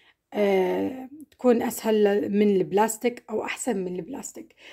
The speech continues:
حتى أحط فيها النفايات البسيطة أو ال-، أي شيء، آه، أنا متوفر، يعني حابة، آه، يكون في سكشن عندي أحط فيه. <laughs> أتوقع أن الفكرة أكيد وصلت،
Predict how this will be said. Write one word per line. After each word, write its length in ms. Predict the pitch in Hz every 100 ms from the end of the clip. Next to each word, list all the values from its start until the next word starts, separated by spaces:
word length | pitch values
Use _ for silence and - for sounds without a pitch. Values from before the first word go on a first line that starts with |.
| - -
حتى 280 | 240 240
أحط 260 | - 233 233
فيها 680 | - 214 196 202 202 233 202
النفايات 560 | 196 - 202 202 202
البسيطة 580 | 185 180 - 208 208 208
أو 160 | 214 196
ال-، 400 | 185 180 180 190 - _ - _ -
أي 160 | 269 254
شيء، 500 | - 233 226 240 - -
آه، 680 | 214 202 196 202 214 277 -
أنا 480 | 254 233 226 226 226
متوفر، 760 | 196 196 196 - 220 214 240
يعني 420 | 202 - 202 175 180
حابة، 580 | 240 196 180 214 220 - -
آه، 360 | 202 190 180 180 - _ _ - - _ _ _ _ _ _ -
يكون 480 | 208 - - 262 240
في 200 | - 208
سكشن 480 | - - - 208 175
عندي 300 | 175 165 214
أحط 280 | - 214
فيه. 360 | - 247 - - _
<laughs> 880 | - 415 330 370 330 320 294 _ 262
أتوقع 380 | - 320 294 269
أن 120 | 262
الفكرة 400 | 269 285 269 254
أكيد 320 | 240 269 226
وصلت، 460 | 240 240 240 277